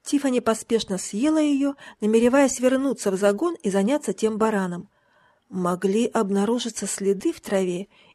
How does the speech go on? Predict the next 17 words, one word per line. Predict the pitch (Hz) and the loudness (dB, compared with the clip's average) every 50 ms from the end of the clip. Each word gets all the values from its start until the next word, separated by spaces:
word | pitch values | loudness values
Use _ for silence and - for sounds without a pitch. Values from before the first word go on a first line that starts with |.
| _ | _
или | - 339 359 427 427 415 | 0 4 6 8 8 8
еще | 392 - - - 196 180 - - - _ | 6 2 0 -2 -2 -2 -4 -8 -18 _
что-нибудь. | - - - - - 110 101 233 214 175 95 92 - - - _ _ _ _ _ _ _ _ _ _ _ _ - - - - _ _ - | -20 -20 -8 -2 -2 -2 -2 -2 -4 -6 -10 -12 -12 -14 -20 _ _ _ _ _ _ _ _ _ _ _ _ -20 -20 -20 -20 _ _ -4
Она | 214 214 233 240 247 | -2 -2 0 0 0
искала, | 247 - - - - 381 381 339 - - - _ - | 0 -2 -6 -6 -2 0 2 2 2 0 -2 _ -8
не | 220 233 240 | -6 -4 -4
зная | 233 240 262 285 339 330 311 285 254 | -4 -2 -2 0 2 2 2 2 2
зачем. | 233 269 277 277 - - - 165 - - 208 _ _ _ _ _ _ _ _ _ _ _ _ _ _ _ _ _ | 2 0 -2 -2 -6 -8 -8 -10 -10 -12 -18 _ _ _ _ _ _ _ _ _ _ _ _ _ _ _ _ _
Крысошлеп, | - - 196 202 202 202 - 202 185 - - - 196 202 233 285 - - - _ _ _ _ _ _ _ _ - | -6 0 2 4 4 4 2 -2 -2 -2 -2 2 4 4 4 2 0 -6 -20 _ _ _ _ _ _ _ _ -6
до | 196 196 202 | 0 2 4
этого | 214 226 214 214 185 196 | 4 4 2 2 0 0
спавший | 196 - - - 226 214 202 185 - - 202 | 0 -2 -2 2 4 4 4 4 2 0 -2
перед | 190 - 214 196 185 175 160 | 0 2 2 2 2 2 0
духовкой, | 185 175 - - 196 196 220 - - - 277 285 285 _ _ _ _ _ _ _ _ _ | -2 -4 -2 0 2 2 2 0 -2 -4 -4 -4 -6 _ _ _ _ _ _ _ _ _
теперь | - - 190 - _ _ - 196 202 254 311 320 | -6 -6 -6 -6 _ _ 4 4 6 6 4 2
сидел | - - - - 320 285 202 - - 190 190 214 226 | -4 -6 -4 -2 -2 -2 -2 -2 0 2 4 4 2
встревоженный. | 220 - - - - 285 294 208 175 - 156 - - - 165 147 139 - - 180 | 0 -4 -10 -6 -4 -4 -2 -2 -4 -6 -6 -6 -6 -8 -8 -10 -12 -12 -14 -16